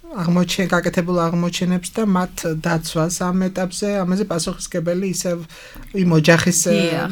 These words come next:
Speaker 1: მესაკუთრეა?
Speaker 2: ჯერჯერობით არის, ე, ოჯახის მესაკუთრე, ა, ბატონი სულიკო ძნელაძე, მა-, რომელიც, ე, აღმოჩნდა ძალიან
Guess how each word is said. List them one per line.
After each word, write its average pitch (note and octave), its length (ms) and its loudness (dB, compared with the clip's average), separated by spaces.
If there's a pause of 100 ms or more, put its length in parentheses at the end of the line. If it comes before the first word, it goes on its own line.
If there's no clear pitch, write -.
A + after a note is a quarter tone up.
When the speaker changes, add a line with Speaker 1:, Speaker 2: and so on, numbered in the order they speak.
Speaker 1:
მესაკუთრეა? F#3+ 640 2
Speaker 2:
ჯერჯერობით A3+ 400 2
არის, F#3 440 -4
ე, F3+ 160 -8 (500)
ოჯახის E3 480 -10
მესაკუთრე, - 720 -12 (560)
ა, - 160 -14 (180)
ბატონი C#3+ 420 -10
სულიკო D3 440 -12
ძნელაძე, D3+ 600 -8 (160)
მა-, D3+ 360 -14
რომელიც, C#3+ 460 -12
ე, - 140 -18 (280)
აღმოჩნდა D#3 600 -10 (200)
ძალიან D#3+ 420 -8